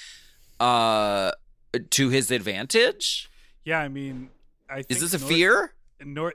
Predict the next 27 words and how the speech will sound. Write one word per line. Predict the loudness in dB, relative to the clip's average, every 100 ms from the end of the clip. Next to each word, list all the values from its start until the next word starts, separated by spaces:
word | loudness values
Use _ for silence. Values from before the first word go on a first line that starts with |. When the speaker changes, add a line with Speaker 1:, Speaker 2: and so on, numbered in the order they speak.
| -10
Speaker 2:
yes, | -4 -4 -4
there's | -8 -10 -10
a |
big | -10 -12 -12
fear, | -12 -12 -10
especially | -10 -8 -8 -8 -10 -12
with | -10 -12 -10
his | -14 -12
use | -14 -12 -14
of | -18 -18
Twitter | -12 -10 -8 -10
and | -12
social | -14 -14 -14 -18
media, | -16 -14 -10 -10 -10 -14 -20 -20 -10
that | -4 -2
Speaker 1:
Mm-hmm. | 0 0
Speaker 2:
he'll | 0 -2
call | -6 -12 -4 -2 -2
the | -4 -8
election | -8 -8 -10 -12 -14 -16 -18 -20 -20 -20
before | -16 -16 -10 -6 -6 -6
all | -6 -6
of | -6 -12
the |
ballots | -14 -10 -10 -10 -16
are |
announced. | -20 -20 -20 -20 -20 -20